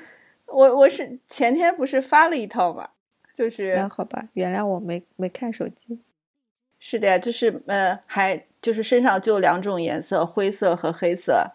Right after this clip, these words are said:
Speaker 1: 包括袜子啊什么的，都搭配得很好看的。然后还，还做了一杯奶茶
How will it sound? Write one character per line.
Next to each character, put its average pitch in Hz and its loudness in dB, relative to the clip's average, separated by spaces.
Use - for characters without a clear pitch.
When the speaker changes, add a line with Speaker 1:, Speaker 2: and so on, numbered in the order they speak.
Speaker 1:
包 180 10
括 180 2
袜 175 8
子 - -4
啊 - 0
什 - -12
么 - -16
的， - -14
都 180 2
搭 202 4
配 202 -2
得 165 -2
很 160 -4
好 - -4
看 160 -4
的。 - -8
然 160 2
后 160 2
还， 160 0
还 175 0
做 202 2
了 170 4
一 175 0
杯 185 -2
奶 160 -2
茶 - -4